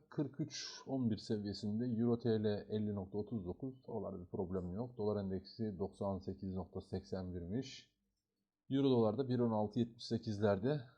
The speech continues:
sakin bir bekleyişle devam ediyor ama o taraflarda paritelerde yarınki gelecek olan enflasyon verisiyle hareketlenir. Volatil oynaklığı aşırı yüksek bir hafta olacağını söylemiştim. Ee, öyle de gerçekleşiyor görmüş olduğunuz gibi.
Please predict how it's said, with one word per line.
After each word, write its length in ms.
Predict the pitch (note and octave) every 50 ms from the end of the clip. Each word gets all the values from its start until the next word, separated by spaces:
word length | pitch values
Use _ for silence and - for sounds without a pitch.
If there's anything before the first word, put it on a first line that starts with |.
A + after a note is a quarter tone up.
| _ _
sakin 520 | - - - A#2+ A#2 A2+ - A#2 G2 G2
bir 140 | G2+ F#2 F#2
bekleyişle 520 | A2 G#2+ - - G2+ F2+ F2 - - B2 A2
devam 240 | G#2 G#2 G#2 G2+
ediyor 220 | G2 F2+ A2 C3+ D3
ama 100 | B2 G#2
o 220 | - - A#2 A#2
taraflarda 540 | - - G#2+ G2+ - F#2+ F#2 F2+ F2 F2+ -
paritelerde 680 | - A2 G#2+ G#2+ - G2 F2+ F2+ E2+ E2 B2+ C#3 D3 - - _ _ _ _ _ _ _ _
yarınki 420 | G2+ G#2+ G#2+ G#2 G2+ G2 - - G2
gelecek 360 | G#2 G2 G2+ F#2+ G2 - G#2
olan 120 | A2+ A#2
enflasyon 560 | G#2+ G2 F#2+ G2 G2+ G2+ G2 - - G#2 F#2+
verisiyle 360 | F#2 F2+ F2 - - F#2+ - -
hareketlenir. 880 | B2 - G2+ F#2+ F#2 - F#2 F2+ - - E2+ G2 C#3 E3 - - - _ _ _ _ _ _ _ _ _ _ - - - - - _ _ _ _ _ _ _ -
Volatil 420 | F#2+ G#2 A2+ B2 B2 B2+ B2+ D3+
oynaklığı 520 | C#3+ C3 B2 B2 A#2+ B2 C3 C#3 C#3+ -
aşırı 300 | - A#2+ A2+ - C#3+ C3
yüksek 420 | C3 A#2+ A#2+ - - B2 A2+ - -
bir 80 | A#2
hafta 360 | G2+ G2+ A2 A2+ G#2+ - - B2+
olacağını 600 | A#2 G#2+ G2+ G2+ A2 G#2 G#2+ B2 D3+ D3+ - A#2
söylemiştim. 760 | - - G2+ G2 G#2 G#2 G#2 G#2 - - - - - - - _ _ _ _ _ _ _ _ _ _ _ _ -
Ee, 40 | G#2+
öyle 420 | G2 F#2 - - G#2+ G#2 G2+ F#2+
de 120 | F#2+ F2+ D#2+
gerçekleşiyor 800 | D2+ F2+ G2+ G2 G2 - A#2 G2 - - G2 - - G2+ F#2 E2
görmüş 380 | E2 F2+ F#2 F2+ F2+ - -
olduğunuz 420 | F#2 F2+ F2 F2 E2+ D#2+ D#2+ D#2 D#2
gibi. 260 | F2 G2+ C3+ E3+